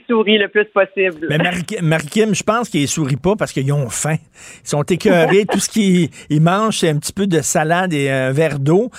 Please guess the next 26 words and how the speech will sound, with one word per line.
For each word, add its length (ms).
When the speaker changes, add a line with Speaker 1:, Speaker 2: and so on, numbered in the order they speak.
Speaker 2:
parce 180
que 240
pour 220
avoir 300
des 180
poids, 320
justement, 640
pour 160
être 140
mince, 320
mince, 280
mince. 300
Et 80
là, 160
vous 140
dites, 240
ben, 120
c'est 140
pas 80
vrai 240
que 100
les 80
gens 200
sont 160
comme 180
ça. 280